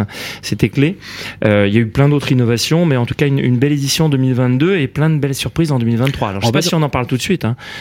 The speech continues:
Speaker 2: On va rappeler quelques chiffres
Speaker 1: Mm, mm.
Speaker 2: justement pour voir l'ampleur aussi de l'événement.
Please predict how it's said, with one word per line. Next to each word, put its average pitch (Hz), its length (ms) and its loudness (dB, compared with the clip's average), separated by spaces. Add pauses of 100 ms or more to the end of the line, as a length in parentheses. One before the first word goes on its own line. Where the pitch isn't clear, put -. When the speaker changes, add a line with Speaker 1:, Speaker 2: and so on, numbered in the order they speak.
(220)
Speaker 2:
On 113 60 2
va 107 100 2
rappeler 98 280 0
quelques 107 260 -2
chiffres 123 300 0
Speaker 1:
Mm, - 20 -2
mm. 98 60 2
Speaker 2:
justement 117 340 0
pour 92 200 -4
voir 104 120 0
l'ampleur 107 320 -2
aussi 95 220 -4
de 87 40 -4
l'événement. 90 380 -2